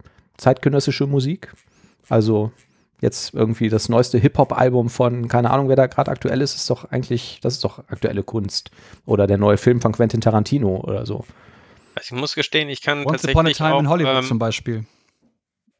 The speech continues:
Speaker 2: bei, bei,
Speaker 1: Ja.
Speaker 2: bei Kunst gefällt mir eigentlich das am besten, wo irgendwie so eine Symbolik mit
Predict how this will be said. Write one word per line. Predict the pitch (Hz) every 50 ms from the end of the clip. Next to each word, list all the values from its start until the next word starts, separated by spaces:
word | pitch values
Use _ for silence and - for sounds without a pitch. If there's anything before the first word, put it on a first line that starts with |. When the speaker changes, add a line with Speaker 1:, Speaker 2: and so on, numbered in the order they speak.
| _ _ _ _ _ _ _
Speaker 2:
bei, | - 131 131 117 113
bei, | 117 - 127 123
Speaker 1:
Ja. | - 123 117 - - - - - - -
Speaker 2:
bei | 131 127
Kunst | 123 - 139 156 - -
gefällt | - 147 - 151 151 - -
mir | 139
eigentlich | 104 120 135 139 143 - - _ _ -
das | - 113 117 -
am | 185 165 165 160
besten, | 170 170 165 - - _ - 175 170 170 170 165 165 160 151 143
wo | 139 139 143 143 139 131
irgendwie | 135 143 139 135
so | 131 131
eine | 135 135 135 139 135 131
Symbolik | 131 135 135 135 123 131 135 143 143 143 139 123 - -
mit | 120 120 113